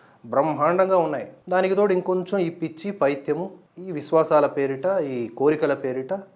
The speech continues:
ఈ ధోరణి. దయచేసి అర్థం చేసుకోండి. అంతేకాదు, భగవద్గీత పోయి సాయి గీత, విష్ణు సహస్రనామం బదులు సాయి సహస్రనామం, ఇలా వచ్చేస్తూ ఉన్నాయి. గురువులు అన్నవాళ్ళు వాటిని కాస్త పరిశీలించి, అది ఎవరైనా సరే వాటిని విడమరిచి, విభజించి,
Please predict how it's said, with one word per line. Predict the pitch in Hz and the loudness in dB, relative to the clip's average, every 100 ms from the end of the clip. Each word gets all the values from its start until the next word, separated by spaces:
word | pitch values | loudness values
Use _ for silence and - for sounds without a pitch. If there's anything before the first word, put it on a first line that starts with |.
| - | -14
ఈ | 127 | -12
ధోరణి. | 113 113 110 101 - _ 104 | -6 -6 -6 -10 -20 _ -8
దయచేసి | 120 170 151 | -6 -4 -2
అర్థం | 139 160 160 | -2 -2 -6
చేసుకోండి. | 156 - 147 110 - | -8 -10 -16 -16 -12
అంతేకాదు, | 120 135 175 175 151 | -6 0 4 4 2
భగవద్గీత | 131 156 160 127 165 | 0 0 -2 -2 -2
పోయి | 180 170 170 170 | -2 -2 -2 0
సాయి | 135 156 160 | 2 2 0
గీత, | 160 156 156 151 - _ _ _ _ - | -4 -4 -8 -10 -20 _ _ _ _ -12
విష్ణు | 127 180 | -6 -2
సహస్రనామం | 175 170 170 170 170 170 | 4 4 4 2 2 0
బదులు | 165 165 | 0 -2
సాయి | 160 143 160 | -2 0 -2
సహస్రనామం, | 160 156 160 156 151 143 | -4 -6 -6 -8 -8 -4
ఇలా | 165 | 0
వచ్చేస్తూ | 196 190 208 196 180 | 2 0 -6 -8 -8
ఉన్నాయి. | 123 - _ - | -10 -12 _ -6
గురువులు | 135 190 202 | 2 4 6
అన్నవాళ్ళు | 185 180 175 208 | 6 6 6 4
వాటిని | 180 156 156 156 135 135 - | 4 4 2 -4 -4 -6 -6
కాస్త | 127 - 131 | -4 -4 -4
పరిశీలించి, | 123 151 180 170 175 175 | -2 0 0 0 -2 -4
అది | 113 110 | -2 -4
ఎవరైనా | 131 185 208 208 | 0 0 0 0
సరే | 143 - - _ _ _ _ _ 117 | -4 -8 -12 _ _ _ _ _ -4
వాటిని | 127 127 | -2 -2
విడమరిచి, | 110 139 175 180 180 - 214 - _ - | -2 2 4 2 0 -6 -14 -16 _ -8
విభజించి, | 117 143 180 190 196 220 247 | -4 -2 -2 -2 -4 -4 -8